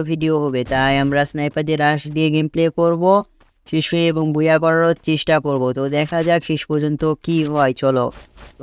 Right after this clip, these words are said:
আমরা দেখতেই পাচ্ছ এনিমিকে খুঁজতে এসেছি, আমাদের কিন্তু already তিনটি কিল হয়ে গেছে, স্নাইপার দিয়ে ওপি ভাবে দুইটি কিল করছি। তো চলো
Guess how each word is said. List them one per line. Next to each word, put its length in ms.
আমরা 200
দেখতেই 280
পাচ্ছ 140
এনিমিকে 280
খুঁজতে 400
এসেছি, 160
আমাদের 240
কিন্তু 180
already 280
তিনটি 400
কিল 240
হয়ে 260
গেছে, 220
স্নাইপার 520
দিয়ে 220
ওপি 240
ভাবে 180
দুইটি 260
কিল 200
করছি। 340
তো 60
চলো 180